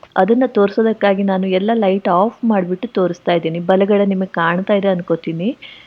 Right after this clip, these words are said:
ಅದು ಡಿಸೈನ್ ಕೂಡ ಇದೆ actually. ಆ, ಇನ್ನೂ ಬ್ರೈಟ್ ಆಗಿ ಬರ್ತಾ ಇತ್ತು, ಸುಮಾರು ದಿನ ಆಯ್ತು ತಗೊಂಡು, ಸ್ವಲ್ಪ ಈಗ ಅಷ್ಟು ಬೆಳಕು ಬರ್ತಾ ಇಲ್ಲ. But ತುಂಬಾನೇ ಚೆನ್ನಾಗಿದೆ. ಅದ್ರಲ್ಲಿ ಒಂದು ಐದಾರು ಕರ್ಪೂರವನ್ನ ಹಾಕ್ಬಿಟ್ಟು ಆನ್ ಮಾಡಿಟ್ರೆ,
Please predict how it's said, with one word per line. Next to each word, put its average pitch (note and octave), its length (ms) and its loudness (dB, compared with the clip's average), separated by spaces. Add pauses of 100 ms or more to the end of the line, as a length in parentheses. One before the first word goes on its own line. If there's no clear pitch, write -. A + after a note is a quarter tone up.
(160)
ಅದು F3 280 2
ಡಿಸೈನ್ G3 480 2
ಕೂಡ F#3+ 260 0
ಇದೆ E3+ 420 0
actually. E3 540 -4 (500)
ಆ, F#3 400 2
ಇನ್ನೂ A#3 240 4
ಬ್ರೈಟ್ G#3+ 380 2
ಆಗಿ C4 180 0
ಬರ್ತಾ A3 280 2
ಇತ್ತು, G#3 280 0
ಸುಮಾರು G3+ 420 -2
ದಿನ F#3 200 0
ಆಯ್ತು F#3+ 320 -2
ತಗೊಂಡು, E3+ 520 -4
ಸ್ವಲ್ಪ F#3+ 480 -6
ಈಗ F#3 200 -2
ಅಷ್ಟು - 680 -6
ಬೆಳಕು F3+ 480 -2
ಬರ್ತಾ F3+ 420 -2
ಇಲ್ಲ. F3+ 180 2 (120)
But G3 140 0 (480)
ತುಂಬಾನೇ A3+ 320 4
ಚೆನ್ನಾಗಿದೆ. F#3+ 500 0
ಅದ್ರಲ್ಲಿ F3+ 320 2
ಒಂದು F#3 160 0
ಐದಾರು G3 380 0
ಕರ್ಪೂರವನ್ನ F#3 680 -2
ಹಾಕ್ಬಿಟ್ಟು F3+ 640 -2
ಆನ್ F3 300 2
ಮಾಡಿಟ್ರೆ, F3+ 600 -2